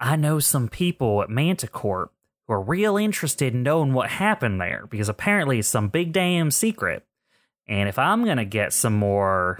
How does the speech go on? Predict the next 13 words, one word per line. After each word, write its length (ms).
business 840
and 280
a 400
little 280
bit 280
of, 280
you 80
know, 240
little 200
bit 160
of 80
jam 360
sandwich, 800